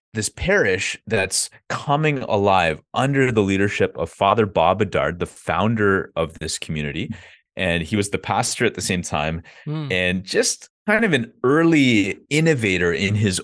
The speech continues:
Speaker 1: own right, you know, experimenting with things, trying to do
Speaker 2: Mm-hmm.
Speaker 1: parish renewal.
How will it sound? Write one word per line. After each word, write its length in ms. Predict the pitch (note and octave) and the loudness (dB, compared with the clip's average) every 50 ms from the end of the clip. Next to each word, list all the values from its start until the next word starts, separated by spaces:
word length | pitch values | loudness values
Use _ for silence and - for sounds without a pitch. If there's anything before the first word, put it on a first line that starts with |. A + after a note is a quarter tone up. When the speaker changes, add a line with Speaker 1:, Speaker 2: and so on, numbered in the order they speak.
| _ - | _ 0
Speaker 1:
own 220 | A#2+ A#2 A#2+ A2+ | 2 4 4 4
right, 640 | G#2 F#2+ F2 F2+ D#2 D#2+ C#2+ - - - - - - _ _ _ - | 4 2 2 2 0 0 -2 -4 -8 -8 -10 -10 -10 _ _ _ -6
you 60 | F2 | -4
know, 120 | F2 D#2+ - | -4 -4 -4
experimenting 760 | - - - - - - G#2 G2+ A2 A2 G#2+ G#2 - A2+ G2+ | -6 -8 -10 -8 -4 -4 -2 0 0 0 0 0 -2 -2 -2
with 160 | G2+ F#2 - - | -2 -2 -2 -2
things, 280 | F#2 F#2+ G2 F#2+ - - | -4 -2 -2 -4 -6 -8
trying 340 | - - G2+ G2 G2 F#2+ | -8 -4 -2 0 0 2
to 200 | F#2+ F#2+ F2+ - - - - - _ _ - | 2 2 2 0 -2 -8 -20 -20 _ _ -4
do 200 | - G#2 G#2+ A2 | 0 2 2 2
Speaker 2:
Mm-hmm. 100 | C#3 C#3+ | 0 -2
Speaker 1:
parish 500 | - - - F#2+ G2+ G#2 G2+ - - - | -4 0 0 2 4 4 2 0 -2 -4
renewal. 680 | G2 F2+ F2+ F#2+ G2 G2 F#2+ F#2 F#2 F#2 F2+ F2+ - | -2 0 0 2 2 2 4 4 4 4 2 0 -2